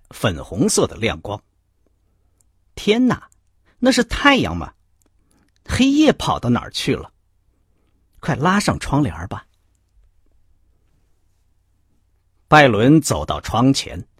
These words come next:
拉上厚厚的窗幔。当他在昏暗中走回他身边的时候，娜塔莉觉得他是多么的美。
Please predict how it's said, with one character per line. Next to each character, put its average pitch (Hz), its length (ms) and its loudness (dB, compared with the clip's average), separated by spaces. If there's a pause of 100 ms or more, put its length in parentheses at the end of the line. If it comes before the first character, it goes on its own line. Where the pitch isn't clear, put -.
(320)
拉 208 180 6
上 202 180 4
厚 214 300 6
厚 160 220 2
的 71 100 -8
窗 101 300 -6
幔。 113 120 -4 (1200)
当 139 160 4
他 135 140 4
在 110 180 2
昏 143 240 4
暗 117 180 4
中 107 200 -6 (100)
走 107 240 -2
回 131 160 -2
他 165 160 0
身 127 260 2
边 107 180 0
的 98 80 -4
时 - 180 -10
候， - 180 -16 (920)
娜 117 160 2
塔 147 160 4
莉 120 120 0
觉 82 280 -8
得 87 200 -6 (500)
他 - 120 -10
是 - 180 -6
多 143 220 2
么 156 160 4
的 95 100 -6
美。 - 300 -12